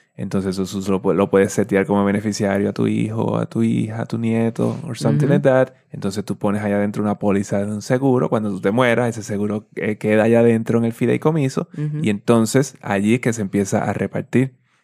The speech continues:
Speaker 1: ese dinero.
Speaker 2: Ujú.
Speaker 1: Y después el, la próxima generación pone otra póliza allí y por ahí para abajo. Ese fideicomiso sigue, sigue creciendo
Speaker 2: Ujú.
Speaker 1: generación tras
Speaker 2: Si las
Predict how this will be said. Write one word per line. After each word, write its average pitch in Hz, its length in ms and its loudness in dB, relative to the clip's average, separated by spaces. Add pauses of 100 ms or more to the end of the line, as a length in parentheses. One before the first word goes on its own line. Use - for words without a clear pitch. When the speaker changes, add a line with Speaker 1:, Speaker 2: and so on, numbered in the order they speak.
(280)
Speaker 1:
ese 101 260 -2
dinero. 107 420 2 (200)
Speaker 2:
Ujú. 139 420 -8
Speaker 1:
Y 107 120 -2
después 101 300 2
el, 101 220 0
la 92 120 0
próxima 107 340 -2
generación 110 580 2
pone 110 180 2
otra 104 200 0
póliza 104 360 2
allí 196 280 2
y 214 40 -6
por 202 200 2
ahí 190 120 2
para 190 220 0
abajo. 165 340 2
Ese 117 320 -2
fideicomiso 147 640 -6
sigue, 135 420 -4
sigue 113 280 -8
creciendo 139 580 -4 (180)
Speaker 2:
Ujú. 151 140 -8
Speaker 1:
generación 131 540 -6
tras 107 160 -10
Speaker 2:
Si 117 40 -6
las 104 80 -6